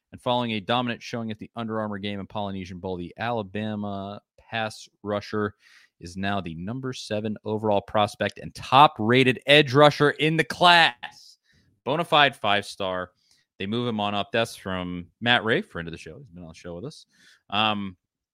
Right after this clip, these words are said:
and he's, he's now a full-blown five-star. And this is so crazy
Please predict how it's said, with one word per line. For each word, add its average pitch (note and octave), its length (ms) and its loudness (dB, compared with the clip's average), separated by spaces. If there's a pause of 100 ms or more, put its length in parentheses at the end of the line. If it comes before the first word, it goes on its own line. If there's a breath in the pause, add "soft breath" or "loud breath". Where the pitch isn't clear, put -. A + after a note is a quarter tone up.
(640)
and A#2+ 400 2 (220)
he's, A#2+ 320 -2
he's B2+ 160 -4
now C3+ 140 2
a A2+ 40 2
full-blown G#2+ 400 -2
five-star. G#2 560 0
And A3 100 -2
this F4 140 0
is G#3 100 -4
so F3 160 2
crazy A2 640 -4